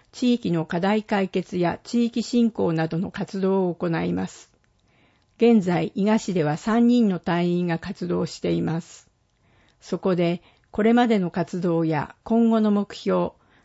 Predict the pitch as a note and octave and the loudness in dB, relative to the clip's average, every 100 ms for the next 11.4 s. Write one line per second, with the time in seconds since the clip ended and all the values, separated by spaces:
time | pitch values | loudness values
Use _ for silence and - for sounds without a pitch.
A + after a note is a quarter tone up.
0 | _ F#3 F#3 F#3+ F#3 - A3 F#3+ A3+ A#3+ | _ -6 -4 -2 -4 -6 -8 -4 0 4
1 | A#3+ A#3 A#3+ A3 F#3 - D#3+ - F#3+ F#3 | 4 4 0 0 0 -4 -6 -2 -2 -2
2 | G3+ - F#3+ F#3+ - G3 A3+ A#3+ G#3+ F3 | -4 -4 -4 -4 -4 0 2 0 -2 0
3 | E3 E3 E3+ F3+ F3 - G3 - _ _ | 0 0 -2 -2 -2 -2 -6 -14 _ _
4 | - F3+ A3 A3 A#3 A3+ A3 G#3+ - G#3+ | -2 0 2 0 2 4 4 0 -2 -2
5 | - - - - - A3 F#3+ F3 F#3+ F#3+ | -2 -8 -8 -16 -2 0 0 -2 -6 -4
6 | G3 - F#3+ F#3 F#3 F#3 F3 F3 F#3+ - | -6 -4 -4 -2 -2 -2 -2 -4 -4 -10
7 | - - _ _ _ _ _ _ _ _ | -12 -12 _ _ _ _ _ _ _ _
8 | _ _ _ _ _ _ _ _ _ - | _ _ _ _ _ _ _ _ _ -8
9 | F3+ A#3 A3+ G#3 G3 F#3 F3 F#3 - - | -2 2 4 4 2 0 0 -2 -6 -20
10 | _ _ _ _ _ _ - F#3+ G3 G3+ | _ _ _ _ _ _ -8 0 2 0
11 | - F#3 F3+ - | 0 2 4 2